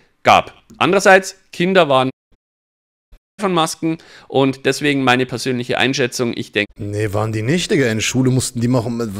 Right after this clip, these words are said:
Speaker 2: wie, wie jetzt? Die mussten im Klassensaal mit Abstand und Maske sitzen.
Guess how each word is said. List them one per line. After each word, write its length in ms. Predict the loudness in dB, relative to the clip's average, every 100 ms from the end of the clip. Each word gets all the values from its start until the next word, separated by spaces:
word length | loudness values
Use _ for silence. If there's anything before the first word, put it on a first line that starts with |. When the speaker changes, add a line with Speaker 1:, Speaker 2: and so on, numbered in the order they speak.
| -10
Speaker 2:
wie, 200 | -10 -6
wie 180 | -2 0
jetzt? 460 | -2 -4 -12 -10
Die 40 | -4
mussten 300 | -2 -4 -4
im 220 | -2 -2
Klassensaal 760 | -2 -2 -2 -2 0 2 0 -2 -10 -20 -18 -6
mit 180 | -2
Abstand 380 | -2 -2 -2 -2
und 100 | -2
Maske 360 | -2 -2 -2 -2
sitzen. 400 | -4 -6 -10